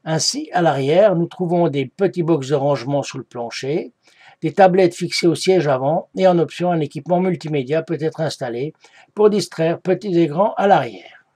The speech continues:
L'ensemble plaît surtout par la performance globale. Place, plus confort, plus dynamique de conduite, plus consommation. Mentionnons que le volume intérieur disponible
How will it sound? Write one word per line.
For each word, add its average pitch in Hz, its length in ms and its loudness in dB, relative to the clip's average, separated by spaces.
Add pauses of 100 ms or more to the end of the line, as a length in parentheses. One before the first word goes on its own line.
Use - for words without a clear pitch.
(100)
L'ensemble 156 640 2
plaît 151 140 -2
surtout 180 380 -4
par 147 160 2
la 117 100 -2
performance 160 640 -2
globale. 117 320 -6 (640)
Place, 165 340 2
plus - 220 -10
confort, 151 540 -2
plus 127 220 -10
dynamique 160 400 0
de 131 80 -2
conduite, 131 520 -6
plus 196 180 -6
consommation. 135 640 -8 (720)
Mentionnons 175 460 4
que 165 140 2
le 151 80 6
volume 165 340 6
intérieur 139 480 0
disponible 151 680 -4